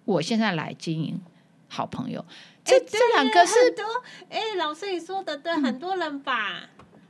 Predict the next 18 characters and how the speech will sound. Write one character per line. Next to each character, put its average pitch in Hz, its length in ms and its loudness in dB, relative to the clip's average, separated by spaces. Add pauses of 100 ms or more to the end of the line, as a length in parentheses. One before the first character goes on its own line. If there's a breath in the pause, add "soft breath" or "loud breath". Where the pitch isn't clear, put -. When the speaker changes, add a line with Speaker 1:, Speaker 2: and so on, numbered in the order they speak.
(500)
Speaker 2:
顺 311 340 -2
序 269 460 -12 (460)
Speaker 1:
颠 320 220 4
倒 175 240 4
了， 156 220 -2
对。 240 360 2 (160 loud breath)
Speaker 2:
对。 349 100 -4 (380)
Speaker 1:
然 262 120 6
后 440 120 4
他 415 180 2
们 415 180 0
以 185 160 4
为 175 180 4
这 302 120 -2
个 294 80 -2
颠 277 320 2
倒 165 240 0
呢， 156 420 0